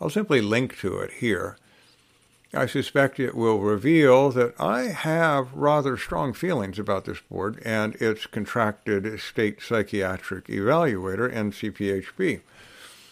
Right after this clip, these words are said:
I do believe, though, that it will serve well as one example of how N C M B handles legally protected, protected health information, P H I. Now,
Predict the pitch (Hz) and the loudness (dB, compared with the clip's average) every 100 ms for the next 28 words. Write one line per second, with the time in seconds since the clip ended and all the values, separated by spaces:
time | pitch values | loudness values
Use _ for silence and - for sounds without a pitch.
0 | _ _ - - 151 214 165 185 220 160 | _ _ -10 -2 2 2 4 4 4 6
1 | 147 143 156 170 160 - 254 208 180 165 | 6 4 2 0 -2 -2 2 4 4 2
2 | 151 165 156 107 104 107 - 131 131 113 | 0 0 2 2 -2 -6 -4 -2 0 0
3 | 117 180 214 131 107 123 160 - 98 95 | -2 -2 -2 -2 0 0 0 -2 -6 -8
4 | - - - - 117 120 120 113 107 110 | -8 -14 -14 -4 -4 -2 0 0 -2 -6
5 | - 143 127 113 120 107 104 101 101 98 | -6 -2 -2 -2 -4 -2 -2 -2 -2 0
6 | 98 98 101 - - - 139 156 143 98 | -2 -4 -8 -20 -20 -6 -2 0 0 -2
7 | 101 123 127 - _ 117 120 107 107 101 | -4 -8 -10 -18 _ 0 2 2 -2 -4
8 | 104 - 98 - - 98 98 98 - - | -6 -2 -2 -2 -6 -4 -4 -6 -12 -10
9 | 110 104 95 - 98 90 87 - 95 - | -8 -4 -6 -6 -10 -8 -10 -10 -12 -10
10 | 101 117 110 - 98 101 107 98 92 - | -4 -4 -4 -8 -12 -10 -6 -4 -6 -8
11 | 104 50 50 _ _ _ _ _ _ _ | -8 -8 -10 _ _ _ _ _ _ _
12 | _ _ _ _ _ - - - - - | _ _ _ _ _ -20 -20 -20 -20 -20
13 | - - - _ _ _ _ - 160 160 | -20 -20 -20 _ _ _ _ 0 4 4
14 | 160 | 4